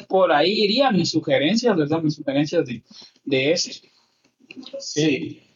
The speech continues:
Speaker 2: yo me quedo con la parte de la investigación. Definitivamente es muy importante ver qué tipos de juegos hay, cuáles se consumen en Latinoamérica. En la mayoría van a ser free to play, lo cual nos abre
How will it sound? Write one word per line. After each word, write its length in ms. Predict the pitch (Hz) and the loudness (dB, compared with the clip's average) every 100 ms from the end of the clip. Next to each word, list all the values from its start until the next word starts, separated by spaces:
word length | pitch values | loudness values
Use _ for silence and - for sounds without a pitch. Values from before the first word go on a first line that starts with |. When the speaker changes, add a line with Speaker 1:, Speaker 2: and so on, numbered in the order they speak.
| _ _ | _ _
Speaker 2:
yo 160 | 143 180 | -2 0
me 80 | |
quedo 180 | 190 - | 2 2
con 140 | 156 175 | 2 0
la 120 | 151 | 0
parte 300 | 180 - 202 | 0 2 2
de 120 | 139 | 2
la 60 | 113 | 0
investigación. 920 | 104 104 - 110 98 - 123 110 110 - | -2 -4 -4 -2 -2 -2 -2 -2 -4 -12
Definitivamente 600 | 104 104 135 131 156 143 | -10 -4 -2 0 -2 -2
es 60 | |
muy 120 | 131 135 | 0 2
importante 720 | 139 127 123 156 170 175 170 113 - - - - _ _ - - _ _ _ _ _ _ | 0 -2 0 0 0 -2 -4 -10 -14 -20 -20 -20 _ _ -18 -18 _ _ _ _ _ _
ver 220 | 131 131 | 0 2
qué 80 | 131 | 0
tipos 320 | 131 127 117 | 0 0 -2
de 80 | 107 | 0
juegos 320 | 123 107 110 | 2 2 2
hay, 340 | 123 139 147 - _ 127 | 0 0 -2 -8 _ -4
cuáles 240 | 120 117 | -2 0
se 80 | 120 | -2
consumen 400 | 113 110 117 110 | -2 -2 -2 0
en 80 | 107 | -2
Latinoamérica. 840 | 101 104 104 120 139 131 135 131 _ _ - - - _ _ _ _ _ - | -2 -6 -4 -2 0 -2 -6 -10 _ _ -20 -20 -20 _ _ _ _ _ -2
En 120 | 151 | 0
la 80 | 143 | 2
mayoría 420 | 143 151 160 190 | 2 2 2 2
van 120 | 160 | 2
a 40 | |
ser 180 | 143 139 | 0 0
free 160 | 131 131 | 0 0
to 120 | 131 | 0
play, 260 | 160 160 156 | 0 -2 -2
lo 120 | 123 | 0
cual 140 | 135 | 0
nos 140 | 127 120 | 0 0
abre 720 | 127 127 113 104 101 104 | 0 2 0 -2 -4 -6